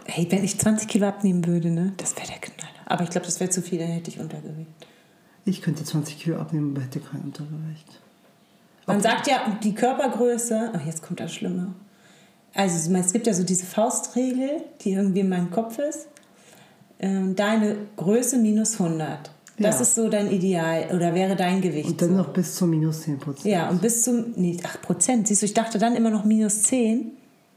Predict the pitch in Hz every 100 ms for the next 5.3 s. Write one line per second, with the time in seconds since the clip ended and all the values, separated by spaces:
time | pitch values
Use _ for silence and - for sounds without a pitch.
0 | - 151 147 151 147 143 - 156 165 151
1 | 135 131 269 277 - 254 240 - 233 226
2 | 196 - 170 165 175 170 208 277 - -
3 | _ _ _ _ _ - 226 - 185 180
4 | 160 - 160 180 156 170 165 202 - 185
5 | 175 170